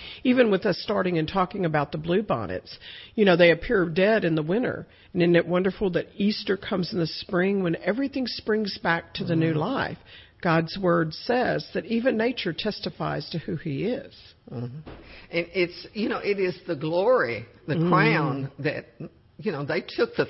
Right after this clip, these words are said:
Speaker 2: thorns to make the crown.
Speaker 1: Uh-huh. Oh, that's right. What was dead and dried
Speaker 2: Yes.
Speaker 1: up.
Speaker 2: And, and it was representative of the new life that he, he would, he brought and s-, continues to bring today.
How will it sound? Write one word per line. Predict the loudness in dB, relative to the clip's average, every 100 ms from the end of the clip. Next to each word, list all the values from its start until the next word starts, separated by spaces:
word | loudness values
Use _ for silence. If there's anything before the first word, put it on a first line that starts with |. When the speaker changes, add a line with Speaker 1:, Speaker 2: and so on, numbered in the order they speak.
| 2
Speaker 2:
thorns | 2 2 0 -4 -8 -10 -8
to |
make | -4 -6 -8
the |
crown. | -12 -8 -6 -6 -10 -14 _ -6 0
Speaker 1:
Uh-huh. | 2 2 -2 -4 _ 4
Oh, | 6 8 6 6 4 2
that's | 0 0
right. | -2 0 -2
What | -2 -2 -2
was | -4 -6
dead | -4 -2 0 2 2 0
and | -4 -4
dried | -2 2 4
Speaker 2:
Yes. | 4 4
Speaker 1:
up. | 0 -2 -4 -4
Speaker 2:
And, | -4 -4 -6
and | -4
it | -4
was | -4 -2
representative | -4 -4 -6 -6 -6 -6 -8
of |
the | -8
new | -8 -8 -6
life | -4 -6 -8 -12
that | -14
he, | -12 -12 -12
he | -10 -8
would, | -10 -12 -18 -8
he | -2 -2
brought | 0 2 2 2 -2
and | -6
s-, | -6 -14 -8
continues | -6 -4 -4 -4 -6 -10
to | -12
bring | -10 -8
today. | -10 -12